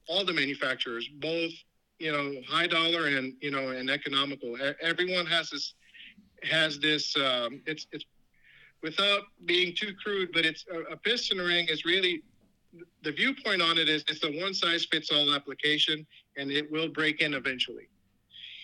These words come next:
And, um, that really leaves a lot of performance on the table.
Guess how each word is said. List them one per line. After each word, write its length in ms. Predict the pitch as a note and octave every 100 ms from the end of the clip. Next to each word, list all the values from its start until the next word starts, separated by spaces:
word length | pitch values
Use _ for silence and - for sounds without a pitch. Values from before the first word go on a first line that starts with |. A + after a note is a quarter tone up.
| - E3+
And, 280 | D#3+ D#3+
um, 440 | D#3 D#3 C#3+ C#3 C#3+ E3
that 280 | D#3 F3+ F3+
really 340 | F#3+ A3 G3+ F3+
leaves 260 | F#3 F3
a 40 | E3+
lot 200 | D#3+ D#3+
of 100 | E3
performance 520 | D3 E3 D#3 D3+ C#3+
on 120 | C#3
the 80 | C3
table. 460 | - C3+ A#2+ A2+